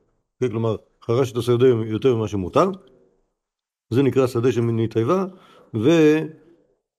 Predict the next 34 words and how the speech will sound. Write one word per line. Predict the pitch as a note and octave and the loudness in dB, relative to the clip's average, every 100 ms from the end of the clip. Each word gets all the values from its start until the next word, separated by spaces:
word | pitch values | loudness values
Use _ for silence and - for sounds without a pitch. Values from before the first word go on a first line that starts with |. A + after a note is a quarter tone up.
| _ - | _ -4
אמ, | A#2+ A#2+ A#2+ A#2 A2+ A2+ A2+ A2+ A2+ A2 A2 A2 A2 - - - _ _ _ _ _ _ _ _ _ _ _ _ _ _ A#2 | 0 0 0 0 0 0 -2 -2 -2 -2 -2 -4 -6 -10 -20 -20 _ _ _ _ _ _ _ _ _ _ _ _ _ _ -6
אז | A2 | -2
ההלכה | A#2+ B2 B2+ G3 | 0 0 0 0
היא | G3 | 0
שאסור | D#3 D3 F#3 | 2 2 4
לזרוע | F3+ F3 | 4 4
את | E3+ | 2
המוצאי | E3+ C#3 E3+ | 0 0 0
שביעית, | E3 A#2+ | 0 -2
כלומר, | A2+ A2 A2 | -2 -4 -4
שבגלל, | - A#2 G#2 C#3+ | -6 -8 -2 -2
שבגלל | - A2 G#2+ C3 | -2 -6 -4 -4
שעבדו | A2+ G#2 C3+ | -4 -4 -2
בה | A#2+ | -2
בשמיטה, | F#2+ G#2 G2+ F3 F#3 - - _ _ _ _ - | -2 -6 -4 -4 -4 -10 -20 _ _ _ _ -12
אסור | G#2+ D3 D3+ D3 - _ _ _ _ | -4 0 0 0 -8 _ _ _ _
אחרי | A2+ G2+ C3 | -6 -2 0
השמיטה, | D#3+ C3 A#2+ B2 A#2 A#2 A#2 | 0 0 -2 -2 -2 -4 -8
כלומר, | A2+ G#2 | -4 -4
זה | |
סוג | G2 C3 | -4 -6
של | A#2+ A2+ | -6 -6
קנס, | - C#3 - | -4 -4 -4
זה | |
עונש, | A#2 C#3+ F2 - | -2 -2 -4 -12
כאילו, | - G#2 | -16 -8
ל-, | A2 | -4
ל-, | A2 G2+ G2+ G#2 G2+ G#2 G2 G2+ | -4 -4 -6 -4 -2 -2 -4 -6
אה, | G2+ G2 | -6 -4
להשתמש | G#2 G2 A2 F2 D#2+ | -6 -4 -4 -6 -10
בה. | F#2 _ _ _ _ _ | -16 _ _ _ _ _
שמאי | - - G2+ D#3+ | -8 -2 2 4
הזקן | D3+ A2 A#2 D3+ | 2 0 2 2
אומר, | D#3 G#3+ F#3 D#3 | 2 2 2 0